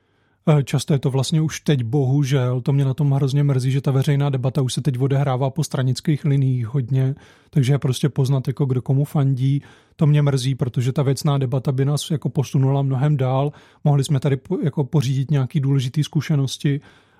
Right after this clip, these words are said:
a to se teď už moc neděje, protože mám dojem, že všichni se barikádujou na svých stranických pozicích, což je škoda.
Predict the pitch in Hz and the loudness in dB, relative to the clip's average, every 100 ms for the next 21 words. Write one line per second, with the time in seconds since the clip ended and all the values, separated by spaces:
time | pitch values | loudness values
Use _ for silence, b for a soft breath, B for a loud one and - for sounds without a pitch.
0 | B 143 135 135 - - 156 151 180 175 | B 0 0 0 -2 0 0 -2 -2 -2
1 | 151 151 127 135 139 135 143 127 143 143 | 0 0 0 0 0 -4 -2 0 0 0
2 | 135 139 139 - 139 135 156 131 135 123 | 0 0 -2 -2 -2 0 0 0 -2 0
3 | 123 123 135 135 - 139 - 135 131 127 | -2 0 0 -2 -2 -4 -4 0 0 2
4 | - 147 147 123 127 139 - 127 151 143 | -2 -2 0 0 0 -4 -4 -4 -2 -4
5 | - 143 131 - | 0 0 0 -4